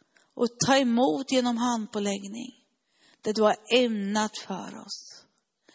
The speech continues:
Ett liv som blir förvandlat, där vi får erfara att Jesus grep in och gjorde under av icke vanligt slag in i mitt liv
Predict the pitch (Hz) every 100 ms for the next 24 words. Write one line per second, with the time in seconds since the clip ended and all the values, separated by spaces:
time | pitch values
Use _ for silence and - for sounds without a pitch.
0 | _ - - 226 - 196 196 233 247 247
1 | 226 - 214 214 - 214 208 - 123 117
2 | 113 120 - - - - - - - -
3 | _ 185 190 202 214 190 240 233 226 202
4 | - 226 202 202 196 202 202 - - -
5 | - 202 - 202 208 233 214 208 - 214
6 | - 202 202 190 - 202 190 - - -
7 | _ - - - 214 196 190 190 - -
8 | 240 233 226 220 208 202 196 196 - -
9 | - 202 233 214 - _ 202 196 214 190
10 | 180 196 - - - 190 196 110 - -
11 | - - _ _ _ _ _ _ _ -
12 | 196 185 196 202 202 190 - 165 214 214